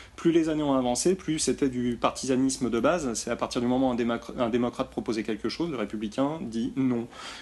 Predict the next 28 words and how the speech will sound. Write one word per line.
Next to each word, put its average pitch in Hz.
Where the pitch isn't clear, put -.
Et, 113
et 123
réciproquement, 120
même 127
s'il 127
considère 127
que, -
euh, 127
l'idée 127
est 123
bonne 135
ou 120
que -
ça 123
pourrait 110
faire 120
avancer 117
les 120
choses. 117
Euh, 117
là, 139
clairement, 147
euh, 117
par, 160
euh, 139
un, 117
un 131
biais, 135